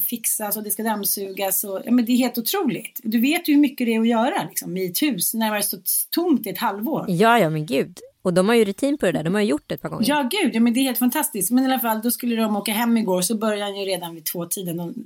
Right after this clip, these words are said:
Speaker 1: eh, båten gick halv tolv på kvällen. Vid två började han så här, "Okej, nu ska vi se här om vi har packat." Och så här, "Och det är åtta timmar kvar, vi kanske kunde åka på en utflykt." "Nej, vi måste vara beredda här hemma nu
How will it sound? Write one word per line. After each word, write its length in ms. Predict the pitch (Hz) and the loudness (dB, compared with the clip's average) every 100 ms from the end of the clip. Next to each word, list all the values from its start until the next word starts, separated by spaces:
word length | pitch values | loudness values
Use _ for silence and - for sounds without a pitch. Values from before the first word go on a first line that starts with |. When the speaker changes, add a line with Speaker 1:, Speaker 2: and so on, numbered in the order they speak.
| - - - - - _ - | -16 -16 -16 -16 -20 _ -6
Speaker 1:
eh, 420 | 190 185 180 175 | -2 -2 -2 -2
båten 360 | 185 214 208 180 | -2 -2 -2 -6
gick 120 | 180 | -2
halv 180 | 180 156 | -4 -4
tolv 240 | 202 156 | -6 -6
på 60 | - | -6
kvällen. 240 | 185 151 - _ _ - - - | -6 -6 -10 _ _ -20 -16 -4
Vid 160 | 226 | -4
två 260 | 226 247 240 | -2 -2 0
började 180 | 208 185 | 0 0
han 80 | 180 | -2
så 100 | 175 | -4
här, 140 | 190 | -6
"Okej, 440 | 262 311 240 339 - - - | -4 -2 0 -2 -6 -12 -4
nu 140 | 233 247 | 0 2
ska 140 | - | 0
vi 80 | 277 | -2
se 260 | - 262 247 | -2 -2 -2
här 160 | 240 | 0
om 80 | 240 | 0
vi 60 | 233 | 0
har 80 | |
packat." 580 | 226 247 - - 214 220 226 214 | -2 -4 -4 -4 -4 -4 -10 -8
Och 80 | 190 | -8
så 80 | |
här, 120 | 190 - | -8 -8
"Och 60 | |
det 60 | 208 | -6
är 80 | 220 | -6
åtta 220 | - 208 | -6 -6
timmar 320 | 208 196 196 | -4 -4 -2
kvar, 160 | 226 190 | -2 -2
vi 60 | |
kanske 220 | 214 220 | -4 -4
kunde 160 | - 226 | -2 -2
åka 120 | 220 | -2
på 100 | 208 | -2
en 80 | 226 | 0
utflykt." 340 | 214 - 185 - - | 0 -4 -6 -8 -10
"Nej, 380 | - 202 254 339 - - | -6 -2 -2 -4 -12 -2
vi 60 | 220 | 2
måste 220 | 247 277 | 2 2
vara 80 | 277 | 0
beredda 300 | 302 262 254 | 0 0 0
här 60 | |
hemma 180 | 233 220 | 0 -2
nu 200 | 208 196 | -4 -8